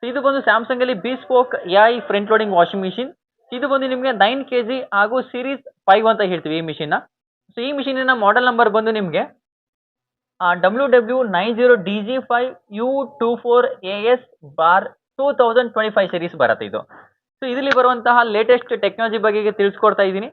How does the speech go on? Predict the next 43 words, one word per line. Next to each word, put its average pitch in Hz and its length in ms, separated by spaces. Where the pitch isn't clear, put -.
So, 233 80
ಬನ್ನಿ 247 160
ಒಂದೊಂದಾಗಿ 220 420
ತಿಳ್ಕೊಳ್ಳೋಣ. 151 480
So, 262 60
ಈ 269 160
ಮೆಷಿನಿನ 277 420
ಸ್ಪೆಷಾಲಿಟಿ 240 460
ಏನು 226 200
ಅಂತಂದ್ರೆ 214 360
ನಿಮ್ಗೆ 185 520
ಈ 233 60
ಸ 214 60
ಎ 214 140
ಐ 277 140
ಎಕೋ 214 360
ಬಬಲ್ 240 240
ವಾಷಿಂಗ್ 214 260
ಮೆಷಿನ್ 208 200
ಅಂತ 202 120
ಹೇಳ್ತೀವಿ. 165 480
ಅಂದ್ರೆ 254 220
ಕೆಲವೊಂದು 262 500
ಮೆಷಿನ್ಗಳಲ್ಲಿ 247 640
ನೋಡ್ಬೋದು, 208 680
ಈಗ 220 120
ನೀವು 233 140
ಯಾವುದೇ 196 300
ಒಂದು 254 260
ವಾಷಿಂಗ್ 214 260
ಮೆಷಿನ್ 233 300
ತಗೊಳ್ಳಿ, 190 220
ಕಾಮನ್ 233 360
ಆಗಿ 254 160
ನೀವು 240 140
ಲಿಕ್ವಿಡ್ 247 440
ಅಥವಾ 226 360
ಪೌಡರ್ 226 360
ನ 233 80
ಯೂಸ್ 214 280
ಮಾಡಿದಾಗ 208 340
ಏನಾಗುತ್ತೆ 185 420
ಅಂದ್ರೆ 156 200